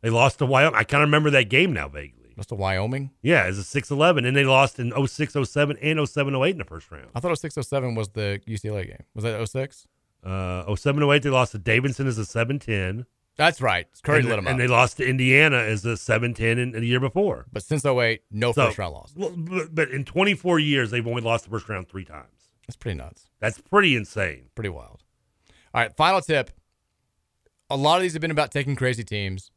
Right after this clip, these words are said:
Speaker 2: but if,
Speaker 1: Crazy.
Speaker 2: if you want to take a one seed to win it all,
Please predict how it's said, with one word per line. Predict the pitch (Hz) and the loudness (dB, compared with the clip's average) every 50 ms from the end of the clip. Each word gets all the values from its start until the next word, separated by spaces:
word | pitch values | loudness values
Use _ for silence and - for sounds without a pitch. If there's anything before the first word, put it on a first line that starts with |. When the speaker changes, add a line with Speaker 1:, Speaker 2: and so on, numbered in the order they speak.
| _ _ _ _ _ _ _ _ _ _ _ - | _ _ _ _ _ _ _ _ _ _ _ -16
Speaker 2:
but | 127 110 123 139 135 | -8 -4 -2 0 0
if, | 123 107 | 0 -2
Speaker 1:
Crazy. | - 92 120 151 190 202 214 202 175 147 | 2 4 6 8 8 8 8 6 4 2
Speaker 2:
if | 139 135 | 0 2
you | 113 - 151 143 | 2 2 2 2
want | 143 147 151 165 180 160 | 2 2 2 2 2 2
to | - 175 | 0 -2
take | 151 | -4
a | 156 | -2
one | 143 143 151 151 139 | -2 -2 -2 -2 -2
seed | - 147 143 | -2 -2 -2
to | 139 | -2
win | 123 131 127 | -2 -2 0
it | 120 113 | 0 0
all, | 107 104 101 98 92 92 | 0 0 0 0 -2 -4